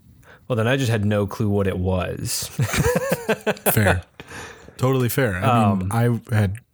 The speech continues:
Speaker 2: I didn't either. I still kind of
Speaker 1: Yeah.
Speaker 2: don't. Deities are kind of,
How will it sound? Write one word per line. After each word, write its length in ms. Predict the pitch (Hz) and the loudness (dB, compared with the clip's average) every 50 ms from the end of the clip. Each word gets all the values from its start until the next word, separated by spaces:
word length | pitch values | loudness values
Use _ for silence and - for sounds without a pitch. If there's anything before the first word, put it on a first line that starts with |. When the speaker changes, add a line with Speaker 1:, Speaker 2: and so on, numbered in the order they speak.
| _ - - | _ -8 -4
Speaker 2:
I 160 | 98 95 98 98 | 0 2 2 4
didn't 280 | 92 92 90 92 90 | 4 4 4 4 4
either. 360 | 92 95 90 85 85 87 - - _ - - | 4 4 2 2 2 0 -2 -6 _ 0 0
I 80 | 92 | 2
still 420 | 90 - - - - 82 80 92 - | 2 2 0 0 0 0 0 0 -2
kind 240 | - - 80 80 | 0 0 0 0
of 80 | 78 78 - - _ - | 0 -2 -4 -10 _ -4
Speaker 1:
Yeah. 180 | - - - - | -4 -4 0 2
Speaker 2:
don't. 260 | 85 80 78 73 - - - | 2 2 2 2 0 -4 -4
Deities 480 | - 80 80 78 80 80 82 80 - - - - | -2 -2 0 0 -2 0 0 0 0 -2 -2 -6
are 140 | 62 60 - | -6 -6 -4
kind 240 | - - - 78 67 | -4 -2 0 0 -2
of, 100 | - | -2